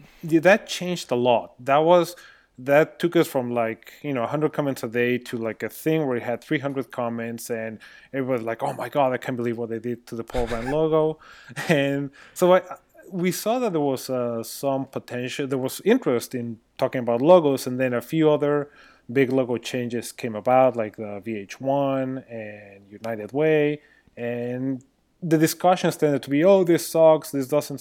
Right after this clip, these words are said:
suck," as opposed to, like, the five hundred word comments that we were getting used to. Um,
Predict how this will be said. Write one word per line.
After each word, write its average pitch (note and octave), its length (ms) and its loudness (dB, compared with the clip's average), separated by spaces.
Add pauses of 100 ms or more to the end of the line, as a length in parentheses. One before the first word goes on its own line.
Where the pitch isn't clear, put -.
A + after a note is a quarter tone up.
suck," B2 280 -2
as B2+ 140 -4
opposed C3+ 500 -6
to, B2 300 -2 (440)
like, A#2+ 140 -4
the B2 80 -4
five C3 300 2
hundred A#2+ 300 -6
word A2+ 260 -6
comments A2 480 -2
that G#2 340 -2
we A2 180 -10
were A2 60 -8
getting A2 280 -6
used A#2 380 -4
to. F2+ 80 -18 (640)
Um, G#2+ 600 -12